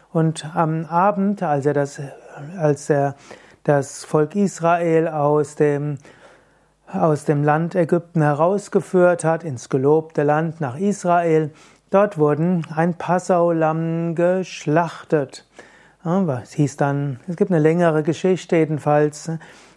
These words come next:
wurde dort das Blut des Passaulamms genommen, an die,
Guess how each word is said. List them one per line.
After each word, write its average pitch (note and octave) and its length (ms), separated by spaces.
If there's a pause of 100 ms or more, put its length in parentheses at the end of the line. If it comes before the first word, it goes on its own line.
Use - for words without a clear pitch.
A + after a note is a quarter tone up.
wurde D3+ 220
dort C#3+ 160
das C#3+ 180
Blut F3 460
des D3+ 200
Passaulamms E3 1000
genommen, E3 480
an D3 300
die, C#3 380